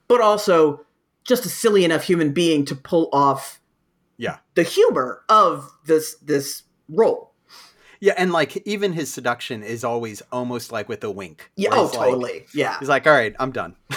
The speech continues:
Speaker 1: Yeah.
Speaker 2: <laughs> I tried. Like, here's your arm on a platter.
Speaker 1: Yeah.
Speaker 2: <laughs> Sorry,
Speaker 1: Yeah.
Speaker 2: sorry, lady."
Speaker 1: All right, I'll get back to you later. Yeah. Or when he's, when he, uh, Roach is the, is the town jerk's name,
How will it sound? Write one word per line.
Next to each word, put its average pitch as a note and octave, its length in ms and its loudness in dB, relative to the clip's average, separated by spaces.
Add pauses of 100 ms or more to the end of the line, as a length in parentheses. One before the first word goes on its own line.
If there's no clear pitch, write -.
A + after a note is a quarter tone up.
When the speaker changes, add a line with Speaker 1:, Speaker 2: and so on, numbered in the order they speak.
Speaker 1:
Yeah. B2 120 -4 (100)
Speaker 2:
<laughs> - 180 -4
I A3 120 6
tried. B2+ 440 -2 (220)
Like, E3 220 4
here's A#3+ 200 0
your E3 120 4
arm A#2 180 0
on A2 80 -4
a G2+ 80 -6
platter. - 400 -12 (140)
Speaker 1:
Yeah. G3+ 180 0
Speaker 2:
<laughs> - 80 -6
Sorry, - 460 2
Speaker 1:
Yeah. F#4 160 4
Speaker 2:
sorry, E4+ 300 4
lady." - 200 -16
Speaker 1:
All E4 100 6
right, A#3+ 120 6
I'll G3 80 4
get G3+ 120 2
back D3+ 140 -2
to - 60 -6
you C3+ 80 -2
later. - 260 -10 (100)
Yeah. - 180 2 (520)
Or B3+ 160 6
when C4+ 140 4
he's, B3+ 320 -2 (360)
when A3 220 0
he, G#3 340 0
uh, F3 320 4
Roach G#3 540 2
is E3 320 0
the, D3 240 2
is D3 140 0
the C#3+ 60 -8
town C#3 280 0
jerk's B2+ 380 -2
name, C3 340 -2